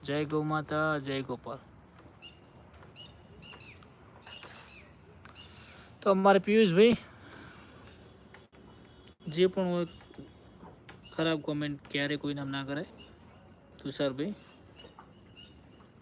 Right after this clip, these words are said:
રહેવાનું ભાઈ, ખમાન મજા.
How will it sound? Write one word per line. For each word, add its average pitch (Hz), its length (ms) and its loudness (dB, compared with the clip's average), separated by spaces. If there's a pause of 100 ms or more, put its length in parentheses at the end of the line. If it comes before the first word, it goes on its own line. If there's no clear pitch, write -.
(2250)
રહેવાનું 175 360 8
ભાઈ, 180 100 8
ખમાન 175 320 2
મજા. 180 340 6